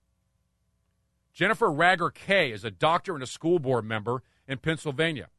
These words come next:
A school board member. She resigned this week after making death threats to people who don't wear masks. Oh!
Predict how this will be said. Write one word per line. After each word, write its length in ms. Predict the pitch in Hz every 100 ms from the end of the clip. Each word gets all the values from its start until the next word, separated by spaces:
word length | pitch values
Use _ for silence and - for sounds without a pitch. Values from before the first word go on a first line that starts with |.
| _ _ _ _ _
A 80 | 196
school 240 | - 440
board 220 | 427 214 151
member. 320 | 117 78 - _ _ _ _ _ _ _ _ _
She 160 | - 233
resigned 400 | 233 185 233 233
this 180 | 156 -
week 180 | 139 156
after 220 | 151 156
making 300 | 160 156 147
death 260 | 165 185
threats 240 | - 135 -
to 80 | 131
people 240 | 147 127
who 80 | 135
don't 160 | 143
wear 140 | 139 127
masks. 420 | 131 113 - -
Oh! 460 | 240 220 165 104